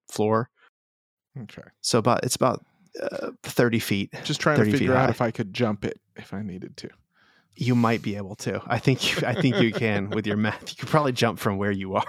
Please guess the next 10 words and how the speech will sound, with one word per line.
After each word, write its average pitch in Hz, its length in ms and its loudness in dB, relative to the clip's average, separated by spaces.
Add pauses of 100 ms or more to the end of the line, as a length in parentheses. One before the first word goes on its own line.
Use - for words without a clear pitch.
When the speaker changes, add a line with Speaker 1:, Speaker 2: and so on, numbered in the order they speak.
Speaker 1:
<laughs> - 120 -20
to - 300 -4
it, 170 140 -4
for 180 180 4
God's 190 240 2
sake. 185 360 0 (440)
Speaker 2:
<laughs> 95 300 0 (1500)
Okay. 127 280 -4
Speaker 1:
So - 140 2
that's, 131 300 2